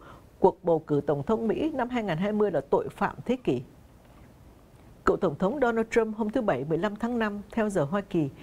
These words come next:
đã phát đi tuyên bố mạnh mẽ về cuộc bầu cử tổng thống Mỹ hai ngàn hai mươi. Ông khẳng định cuộc bầu cử này sẽ được ghi nhớ là tội phạm thế kỷ. "Bởi vì đất nước của chúng ta đang bị phá hủy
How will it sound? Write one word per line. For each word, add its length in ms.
đã 120
phát 340
đi 180
tuyên 280
bố 140
mạnh 300
mẽ 220
về 80
cuộc 300
bầu 260
cử 220
tổng 220
thống 240
Mỹ 200
hai 160
ngàn 140
hai 180
mươi. 260
Ông 160
khẳng 220
định 160
cuộc 120
bầu 140
cử 220
này 200
sẽ 140
được 180
ghi 180
nhớ 200
là 260
tội 180
phạm 280
thế 220
kỷ. 180
"Bởi 160
vì 120
đất 180
nước 180
của 80
chúng 240
ta 200
đang 260
bị 120
phá 200
hủy 340